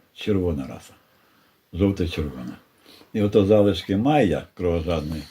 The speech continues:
якби не це не залишки тієї імперії, які об'єдналися з китайцями, чи найцями, чи як їх назвати, щоб захопити землю білої раси. Зараз щось схоже відбувається.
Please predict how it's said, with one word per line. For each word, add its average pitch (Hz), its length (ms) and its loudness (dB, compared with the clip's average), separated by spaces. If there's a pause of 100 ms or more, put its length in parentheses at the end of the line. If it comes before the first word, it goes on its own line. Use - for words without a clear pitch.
(640)
якби 110 360 0
не 104 140 4
це 110 200 0
не 101 120 4
залишки 95 500 2
тієї 90 520 0 (520)
імперії, 107 500 4
які 87 400 0 (440)
об'єдналися 92 600 0
з 82 40 -4
китайцями, 92 680 -2 (1700)
чи 78 60 -8
найцями, 82 540 0
чи 73 140 -14
як 69 320 -10
їх - 160 -20
назвати, 67 400 -14 (760)
щоб 87 240 -2
захопити 95 460 2
землю 101 380 2
білої 85 360 2
раси. - 280 -12 (720)
Зараз 143 380 0
щось 147 200 0
схоже 92 380 4
відбувається. 71 600 -6